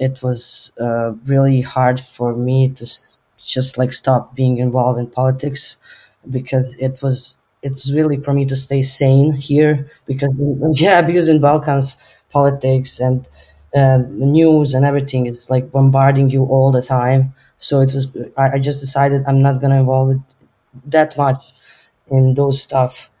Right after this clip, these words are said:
because I cannot cope with that. Uh, I can, like, just, uh, ho-, hopefully stay sane and not, not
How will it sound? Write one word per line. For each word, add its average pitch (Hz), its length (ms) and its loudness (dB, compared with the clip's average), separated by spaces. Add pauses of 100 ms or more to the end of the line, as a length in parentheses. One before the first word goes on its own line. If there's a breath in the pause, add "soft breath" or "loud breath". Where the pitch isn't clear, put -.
(120)
because 131 480 -2
I 131 300 2
cannot 135 480 0
cope 139 280 -4
with 135 120 -8
that. 135 340 -2 (480)
Uh, 131 100 0 (160)
I 127 140 -6
can, 127 300 -4
like, 120 260 -8 (120)
just, 127 440 -8 (720 soft breath)
uh, 151 100 2
ho-, 180 320 2
hopefully 185 500 2
stay 170 280 2
sane 185 560 2
and 165 160 4
not, 160 180 2
not 139 400 -2